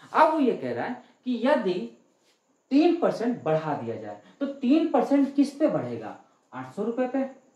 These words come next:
भाई आठ ही सौ तो रुपए पे बढ़ेगा, आठ सौ रुपए आपका है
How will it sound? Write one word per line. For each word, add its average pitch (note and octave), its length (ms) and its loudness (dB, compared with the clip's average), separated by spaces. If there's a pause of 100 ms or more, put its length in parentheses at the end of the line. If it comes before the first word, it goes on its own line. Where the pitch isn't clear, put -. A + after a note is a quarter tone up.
(480)
भाई A#3+ 120 6
आठ F#3 360 2
ही C4+ 60 6
सौ C#4 140 -2
तो A3+ 540 -8
रुपए G3 200 -4
पे F3 140 -4
बढ़ेगा, C3 420 -2 (680)
आठ D3+ 200 -2
सौ - 160 -6
रुपए D3 200 -4
आपका B2 260 -2
है D3 440 -8